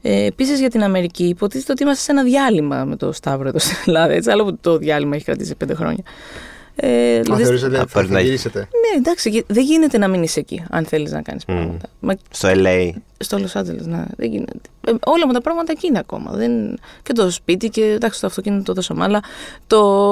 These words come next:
Speaker 1: ε, πφ, εκείνη η βάση. Είχα ξεκινήσει κάτι πάρα πολύ όμορφο στην Αμερική. Κάτι πολύ, πώς θα το πω, πολύ potential, με πολύ ω-, ωραίο,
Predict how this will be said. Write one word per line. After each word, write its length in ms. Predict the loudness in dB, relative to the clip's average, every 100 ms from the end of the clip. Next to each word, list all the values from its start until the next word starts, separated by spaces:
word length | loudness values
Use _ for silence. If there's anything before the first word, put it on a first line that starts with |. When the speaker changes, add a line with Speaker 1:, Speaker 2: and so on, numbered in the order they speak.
| 4 4 0 -4 -8
Speaker 1:
ε, 40 | -6 -4 -6 -12 -16 -20 -20 -10
πφ, 280 | -10 -6 -2
εκείνη 360 | 0 2 4 4
η 680 | 2 0 0 0 0 -2 -6 -18 -20 -20 -14
βάση. 460 | -4 2 2 2 2
Είχα 220 | 2 0
ξεκινήσει 420 | -2 2 2 2
κάτι 140 | 0 2
πάρα 240 | 2 2
πολύ 180 | 2 0
όμορφο 280 | -2 -4 -8
στην 160 | -8
Αμερική. 460 | -6 -6 -6 -6 -8 -8 -20 -20 -20 -6
Κάτι 220 | -2 0
πολύ, 1800 | 2 2 2 4 2 2 2 0 0 0 0 -2 -2 -2 -2 -2 -4 -6 -10 -16 -10
πώς 120 | -2
θα 40 | 0
το 60 |
πω, 220 | 2 0 0
πολύ 460 | 0 2 2 0 -2
potential, 420 | -4 0 0 0
με 140 | 0 0
πολύ 840 | 0 2 4 4 4 4 2 2
ω-, 240 | 2 2 0
ωραίο, 300 | 2 4 4